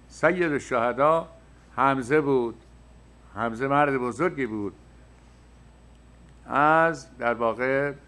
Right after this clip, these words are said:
همون عموی پیغمبر بود و مسلمان شده بود و اینها، و یه غلامی به نام وحشی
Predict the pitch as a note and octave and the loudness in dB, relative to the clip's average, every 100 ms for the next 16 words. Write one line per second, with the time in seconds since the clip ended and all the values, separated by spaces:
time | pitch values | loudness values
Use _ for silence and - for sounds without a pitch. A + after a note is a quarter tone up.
0 | - A2 A2+ A2 G#2+ G#2+ B2 A2 A2 G#2 | -16 -14 -14 -10 -8 -6 -6 -6 -4 -4
1 | A2+ D3 D#3+ E3+ E3 - - - - - | 2 2 2 -4 -6 -10 -20 -20 -20 -20
2 | - - - - - A#2 A2+ A#2+ C3 A#2+ | -20 -20 -20 -20 -14 -10 -8 -4 -2 -2
3 | C3+ D3+ C3 B2 D3+ D#3 C3+ A#2+ A2+ A#2+ | -2 -6 -6 -6 -6 -6 -6 -6 -4 0
4 | D#3+ F3 F#3 E3 - - - - - - | 0 0 -4 -10 -20 -20 -20 -20 -20 -20
5 | - - - - - - - - - - | -20 -20 -20 -20 -20 -20 -20 -20 -20 -20
6 | - - - - - - - - - - | -20 -20 -20 -20 -20 -20 -20 -20 -20 -20
7 | - - A2 A#2 B2 A#2+ A#2 B2+ C3+ A#2 | -20 -12 -8 -6 -4 0 4 4 4 -2
8 | A2 A2+ C3 A#2+ A2+ F#2 - - - - | -4 0 -2 -2 -6 -8 -12 -20 -20 -20
9 | - - - - - - G#2+ G2+ - - | -20 -20 -20 -20 -20 -10 -4 -2 -4 -8
10 | F3 D#3+ F#2+ | -8 -8 -12